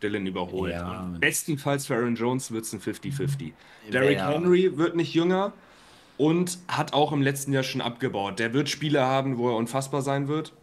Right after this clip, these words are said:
Speaker 1: Das wissen
Speaker 2: Der
Speaker 1: wir,
Speaker 2: gegen die
Speaker 1: aber er
Speaker 2: Texans dann wieder,
Speaker 1: Ja.
Speaker 2: ne? Ist ja immer das Gleiche.
Speaker 1: Oder die Seahawks, da auch immer. Ähm, aber er wird nicht das, nicht dieser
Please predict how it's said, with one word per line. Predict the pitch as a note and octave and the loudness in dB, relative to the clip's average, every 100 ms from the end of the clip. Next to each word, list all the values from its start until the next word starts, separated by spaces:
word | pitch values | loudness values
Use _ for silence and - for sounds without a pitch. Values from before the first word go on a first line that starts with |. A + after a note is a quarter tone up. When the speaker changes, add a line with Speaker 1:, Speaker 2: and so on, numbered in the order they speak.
| _ | _
Speaker 1:
Das | A#2 - | -8 -4
wissen | B2+ C3+ | -4 2
Speaker 2:
Der | B2 | 2
Speaker 1:
wir, | |
Speaker 2:
gegen | B2 D3 | 2 2
die | |
Speaker 1:
aber | C3 | 0
er | B2 | 0
Speaker 2:
Texans | - - F2 | -4 -6 -6
dann | - E2+ E2+ | -4 -6 -2
wieder, | A2 | -2
Speaker 1:
Ja. | F#2+ | 0
Speaker 2:
ne? | G2 | 0
Ist | D#3 C#3 | 0 0
ja | |
immer | A#2+ | 0
das | A#2 | -2
Gleiche. | - F2 E2+ | -4 -8 -8
Speaker 1:
Oder | D#2+ C#3+ | -2 0
die | B2 | 0
Seahawks, | - G2+ F#2 E2 - | -4 -6 -6 -6 -6
da | A2 | -4
auch | E2 E2+ | -4 -8
immer. | F2 D#2 - - - - - - | -14 -14 -14 -14 -16 -16 -18 -6
Ähm, | C3 C#3 C#3 C#3 - | 0 2 2 0 -4
aber | - C3 D3 | 0 4 4
er | C#3 B2 | 4 2
wird | C#3 C#3+ - - - | 2 0 -2 -12 -2
nicht | C3 C#3 C#3 - | 2 2 0 -2
das, | B2+ A#2+ - - _ _ _ _ _ - - | -2 -2 -8 -10 _ _ _ _ _ -10 -2
nicht | C#3 C#3 | 0 0
dieser | D3 B2+ C3+ C3 - | 0 2 2 0 -2